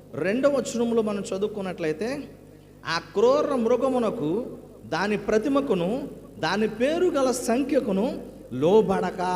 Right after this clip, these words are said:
లోబడక వాటిని జయించిన వారు దేవుని వీణగలవారై ఆ స్ఫటికపు సముద్రమునొద్ద నిలిచియుండుట చూచితిని."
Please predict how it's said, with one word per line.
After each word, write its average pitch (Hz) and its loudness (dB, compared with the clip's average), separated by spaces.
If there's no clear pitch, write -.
లోబడక 170 -2
వాటిని 233 0
జయించిన 262 4
వారు 180 -2
దేవుని 254 4
వీణగలవారై 190 -2
ఆ 143 -2
స్ఫటికపు 240 -2
సముద్రమునొద్ద 214 0
నిలిచియుండుట 226 0
చూచితిని." 196 -2